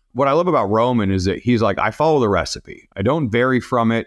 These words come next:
And he's learned, and he shares when he does vary from it, he ends up kinda going astray a little bit. And he's like, "Ah, gotta get back to the recipe,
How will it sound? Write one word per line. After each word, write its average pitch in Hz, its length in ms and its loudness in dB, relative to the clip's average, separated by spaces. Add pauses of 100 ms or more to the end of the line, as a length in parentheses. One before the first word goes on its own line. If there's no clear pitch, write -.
And 113 120 0
he's 135 180 0
learned, 127 460 0
and 107 100 2
he 107 60 2
shares 110 420 0
when 104 140 0
he 98 60 0
does 117 260 0
vary 92 240 0
from 92 260 0
it, 101 100 -4
he 98 320 0 (520)
ends 113 240 0
up 110 240 0
kinda 110 220 -2
going 107 280 0
astray 151 300 0
a 139 80 0
little 110 160 0
bit. 87 100 0
And - 80 -2
he's 101 140 0
like, 78 120 -4
"Ah, 131 240 -2
gotta 104 160 0
get 139 140 0
back 127 200 0
to 131 100 -8
the - 40 -6
recipe, 107 380 -4